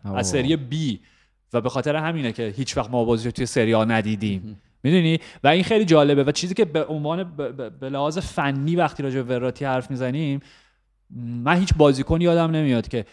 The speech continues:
Speaker 2: ب-، خب لقبش توی ایتالیا بهش می‌گفتن جغد کوچولو دیگه، ال گوفتو.
Speaker 1: مهم.
Speaker 2: به خاطر اینکه می‌گفتن گردنش سیصد و شصت درجه می‌چرخه.
Speaker 1: بله، بله.
Speaker 2: یعنی بازیکنی بودش که بهترین گزینه برای بیرون اومدن از زیر پرس حریف
Speaker 1: مرسی،
Speaker 2: بود.
Speaker 1: مرسی.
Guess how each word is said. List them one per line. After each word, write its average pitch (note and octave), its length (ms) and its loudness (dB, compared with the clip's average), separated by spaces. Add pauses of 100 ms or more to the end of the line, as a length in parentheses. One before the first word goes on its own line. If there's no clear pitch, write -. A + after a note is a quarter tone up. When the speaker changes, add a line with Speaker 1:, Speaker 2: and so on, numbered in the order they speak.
(120)
Speaker 2:
ب-، G2+ 100 -6
خب C3 140 -6
لقبش C#3 300 2
توی E3 100 2
ایتالیا C3+ 320 0
بهش D3+ 180 -2
می‌گفتن D3+ 340 -4
جغد C3 240 4
کوچولو C3+ 320 0
دیگه، A2+ 200 -2
ال G#2+ 100 -4
گوفتو. A#2+ 500 -2
Speaker 1:
مهم. A2+ 360 -8
Speaker 2:
به B2 60 2
خاطر A#2 160 -2
اینکه B2+ 160 -2
می‌گفتن C3 340 -6
گردنش B2 560 -4
سیصد - 300 -8
و B2+ 40 -2
شصت - 280 -4
درجه A2+ 240 -6
می‌چرخه. A#2 220 4
Speaker 1:
بله، B2 140 6
بله. A#2+ 360 2 (380)
Speaker 2:
یعنی C#3 220 4
بازیکنی D#3+ 600 2
بودش F3+ 320 0
که G3+ 140 0
بهترین D3+ 640 -2
گزینه C#3+ 400 0
برای C#3 220 4
بیرون C3+ 320 0
اومدن B2+ 320 0
از B2+ 100 -2
زیر B2+ 180 -4
پرس A#2+ 420 -4
حریف A2+ 280 -8
Speaker 1:
مرسی، A#2+ 400 0
Speaker 2:
بود. G2+ 220 -8
Speaker 1:
مرسی. - 320 -8